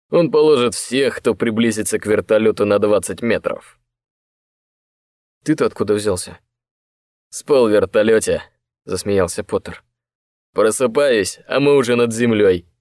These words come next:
и черный парень тычет мне в ухо ствол пистолета. 'Летим, говорит, куда скажу.' Я и полетел. Чего мне терять?»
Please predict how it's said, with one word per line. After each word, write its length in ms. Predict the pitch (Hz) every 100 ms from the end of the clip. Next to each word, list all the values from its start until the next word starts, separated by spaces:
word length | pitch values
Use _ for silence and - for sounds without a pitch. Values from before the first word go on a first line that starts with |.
| _ -
и 120 | 98
черный 340 | 143 131 120
парень 360 | - 151 123 104
тычет 320 | 135 123 117
мне 140 | 117
в 100 | 107
ухо 200 | 120 107
ствол 340 | 95 - 113 104
пистолета. 720 | 113 - 104 98 87 78 - _ _ _ -
'Летим, 420 | 104 113 165 202
говорит, 360 | 175 180 170 -
куда 260 | 147 143
скажу.' 520 | - - 127 107 80 _ _ _ _ -
Я 200 | 92 110
и 60 |
полетел. 600 | 127 139 113 - 98 87 - _ _ _
Чего 200 | - 139
мне 140 | 117 90
терять?» 420 | 101 95 80